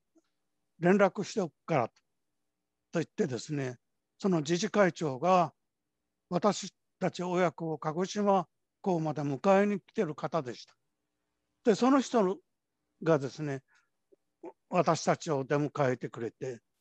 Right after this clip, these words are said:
それで当時の、あの、鹿児島から星塚慶安に行くルートはですね、そのフェリーで、向かいの垂水港までフェリーで、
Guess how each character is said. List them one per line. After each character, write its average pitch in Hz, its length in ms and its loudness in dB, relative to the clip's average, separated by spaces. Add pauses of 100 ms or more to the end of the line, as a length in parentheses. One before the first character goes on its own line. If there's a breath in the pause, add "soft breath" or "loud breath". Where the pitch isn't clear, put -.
(340)
そ 240 80 4
れ 240 60 6
で 220 160 8
当 254 220 0
時 208 120 -2
の、 165 280 -2 (400)
あ 175 140 2
の、 175 320 4
鹿 190 140 -8
児 196 120 2
島 185 300 0
か 143 180 -4
ら 131 300 -2 (2000)
星 214 240 -2
塚 214 260 2
慶 196 360 6
安 196 220 6
に 143 200 -4
行 156 100 -10
く 185 260 -6 (100)
ル 180 120 -4
ー 156 140 -6
ト 123 140 -4
は 117 160 0
で 107 120 -12
す - 140 -16
ね、 127 220 -10 (800)
そ 214 120 2
の 170 320 0 (540)
フ 269 120 2
ェ 302 120 8
リ 202 220 4
ー - 20 -14
で、 127 340 -2 (1400)
向 190 140 0
か 226 240 8
い 214 40 6
の 202 200 4 (100)
垂 262 340 4
水 269 340 0
港 143 200 -8
ま 127 160 -6
で 139 140 -10
フ 226 180 2
ェ 247 40 6
リ 202 240 0
ー 131 40 -14
で、 143 220 -6